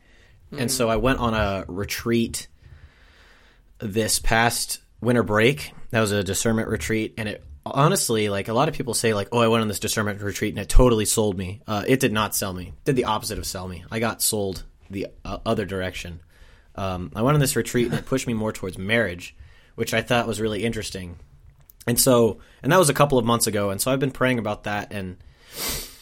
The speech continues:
Speaker 1: trying to figure out where God wants me to go. Um, yeah, I don't know. As of right now, I'm,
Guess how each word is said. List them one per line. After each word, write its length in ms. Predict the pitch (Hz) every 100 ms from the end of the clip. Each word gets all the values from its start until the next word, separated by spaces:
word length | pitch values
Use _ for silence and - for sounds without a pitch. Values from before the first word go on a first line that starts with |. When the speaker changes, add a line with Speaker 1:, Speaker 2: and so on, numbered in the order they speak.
| -
Speaker 1:
trying 220 | - 135 127
to 40 |
figure 340 | 120 123 110 107
out 160 | 104
where 240 | 101 113 113
God 200 | 107 98
wants 260 | 107 -
me 80 | 104
to 80 | 95
go. 500 | 90 98 95 92 87 - _ _ - _
Um, 540 | 101 92 90 82 76 - _ _ _ _ _ - - _ - - -
yeah, 280 | 120 123 -
I 100 | 117
don't 140 | 120
know. 280 | 123 101 90 - _
As 160 | 127 131
of 120 | 117
right 180 | 123 117
now, 400 | 113 120 143 147
I'm, 500 | 110 107 98 95 92